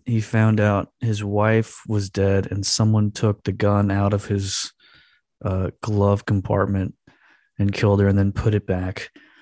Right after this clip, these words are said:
I mean, what are the odds a guy could be that lucky? <laughs>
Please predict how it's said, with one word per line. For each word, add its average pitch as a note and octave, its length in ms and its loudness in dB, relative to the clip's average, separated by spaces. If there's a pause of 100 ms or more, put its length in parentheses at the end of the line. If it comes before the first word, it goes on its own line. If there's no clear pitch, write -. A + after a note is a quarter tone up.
(760)
I A2+ 60 4
mean, G#2 420 4 (220)
what C#3+ 120 4
are C3 60 6
the G#2 160 4
odds F#2+ 240 2
a - 20 -4
guy G2 200 0
could G2+ 100 -4
be G2 120 0
that F#2+ 220 0
lucky? G2 400 -6 (880)
<laughs> - 300 -16